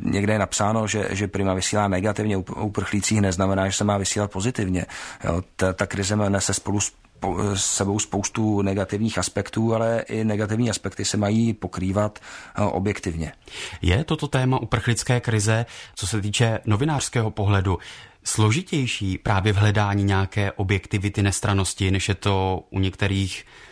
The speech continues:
Speaker 2: jiných témat, které rezonují veřejným a novinářským prostorem?
Speaker 1: Já myslím, že ne, že ty postupy mají být pořád stejné. Mám, jako co je objektivita? Objektivita je hledání pravdy,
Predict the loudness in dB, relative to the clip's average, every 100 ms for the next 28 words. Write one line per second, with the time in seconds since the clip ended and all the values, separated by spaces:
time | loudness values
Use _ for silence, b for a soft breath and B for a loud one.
0 | B B 4 4 2 -2 0 -2 -4 -2
1 | 0 2 2 4 4 2 -2 -6 -8 0
2 | 2 4 4 4 4 2 0 0 0 2
3 | 4 2 0 -2 0 -2 -2 -2 -4 -4
4 | -2 0 0 0 2 0 0 -2 -4 -6
5 | -6 -4 -2 0 -2 -4 -2 -2 -2 -2
6 | -2 -2 -2 -6 B B -4 0 0 0
7 | -2 -6 -12 -12 -8 -6 -4 -2 0 0
8 | -2 -2 -2 0 0 0 -4 -2 -2 0
9 | 0 0 0 -2 -2 -2 -4 -4 -6